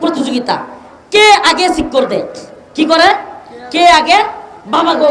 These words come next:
কয়ে ডাক মারে? এখন মুমিন আর কাফেরে যদি এক লগে ইয়া দেয়,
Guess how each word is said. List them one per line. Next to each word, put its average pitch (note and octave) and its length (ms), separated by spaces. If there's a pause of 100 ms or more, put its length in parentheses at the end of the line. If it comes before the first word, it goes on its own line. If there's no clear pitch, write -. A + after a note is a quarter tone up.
কয়ে C#4 180
ডাক B3+ 180
মারে? F#3 180 (680)
এখন F4+ 180 (180)
মুমিন G4 340
আর D#4 140
কাফেরে D#4+ 420
যদি E4 140 (140)
এক D4+ 80 (140)
লগে C4+ 200 (840)
ইয়া C#4+ 120 (100)
দেয়, C4 180